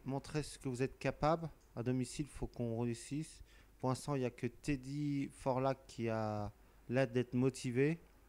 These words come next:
Et voilà, alors on va débuter ce match. Il va falloir qu'on domine, euh, l'équipe, euh, pour l'instant. Voilà.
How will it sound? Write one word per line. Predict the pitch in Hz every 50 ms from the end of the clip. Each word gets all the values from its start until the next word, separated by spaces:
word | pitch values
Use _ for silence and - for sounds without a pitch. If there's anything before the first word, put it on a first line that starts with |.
| - - - - - - - - - - - - - - - - - - - -
Et | - 139
voilà, | 139 143 135
alors | 127 123 117 113 120 - 147
on | 139
va | 143 143
débuter | 127 143 151 151 165 - - 165
ce | 151 - - 147
match. | 143 139 147 160 - - - - - - - - - - - - - - - - - - - - - - - -
Il | 131 131
va | 139
falloir | 131 - 147 147 143 - -
qu'on | - 135 139
domine, | 127 117 151 156 156 160 175 185 180 170 156 139
euh, | 135 127 123 117 117 113 113 113 - - - - - - - - - - - - - - - - - - - - - - - - - - - - -
l'équipe, | 131 127 139 - - - - - 175 185 185 - - - - - -
euh, | 185 180 180 180 180 180 170 170 - -
pour | - 139 139 135
l'instant. | 139 139 - - - 131 120
Voilà. | 120 123 120 113